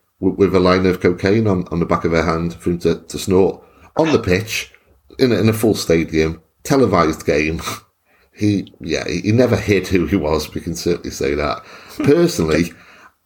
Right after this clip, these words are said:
I like my statesmen to be reasonable and decent and well-adjusted.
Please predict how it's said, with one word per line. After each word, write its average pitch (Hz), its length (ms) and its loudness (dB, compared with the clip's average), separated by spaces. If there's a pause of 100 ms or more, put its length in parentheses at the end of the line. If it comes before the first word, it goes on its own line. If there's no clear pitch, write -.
I 110 140 4
like 104 240 2
my 90 120 2
statesmen 90 680 -2
to - 100 -16
be 85 100 -2
reasonable 80 720 -2
and 78 160 -8
decent 78 440 -6
and 76 140 -6
well-adjusted. 76 800 -2